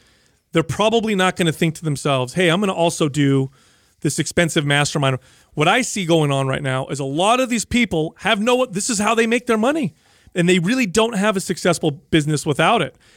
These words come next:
And I don't see a lot of value. And so, I, again, I think it's gonna exist. I just don't think it's gonna be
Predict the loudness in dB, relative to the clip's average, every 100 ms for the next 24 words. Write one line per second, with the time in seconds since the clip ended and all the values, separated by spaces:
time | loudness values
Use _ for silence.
0 | -8 -2 0 0 -6 -2 -2 0 0 0
1 | 0 0 0 -2 -4 -6 0 0 0 -4
2 | _ _ _ -6 -2 -2 0 2 2 0
3 | -2 -2 0 0 2 2 2 -2 -8 -2
4 | -2 0 0 0 -2 -2 0 0 4 4
5 | 4